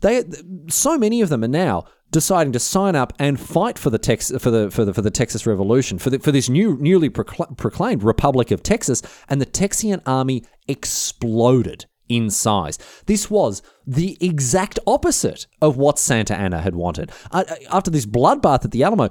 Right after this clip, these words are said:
he expected them to just roll over, be too scared to stand up to Mexico. But in reality, it galvanized support for the revolution. It galvanized support for the nascent republic, for the, for the, for this new republic here like this. And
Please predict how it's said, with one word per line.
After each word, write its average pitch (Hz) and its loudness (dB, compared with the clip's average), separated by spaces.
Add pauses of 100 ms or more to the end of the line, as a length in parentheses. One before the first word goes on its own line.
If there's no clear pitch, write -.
(160)
he 185 2
expected 185 -4
them 123 0
to 113 -2
just 107 -2
roll 160 6
over, 254 2
be 107 -4
too 214 0
scared 226 0
to 123 2
stand 139 2
up 131 0
to 147 0
Mexico. 156 0
But 117 2
in 143 2
reality, 175 2 (380)
it 151 -4
galvanized 196 2
support - 2
for 131 -2
the 113 2
revolution. 104 2
It 113 -6
galvanized 170 2
support 104 0
for 101 -2
the 92 0
nascent 95 -2
republic, 95 -2
for - -2
the, 92 0
for 110 -2
the, 95 0
for 107 -2
this 98 -2
new 110 2
republic 90 0
here 95 0
like 85 -4
this. 90 -2 (720)
And 131 2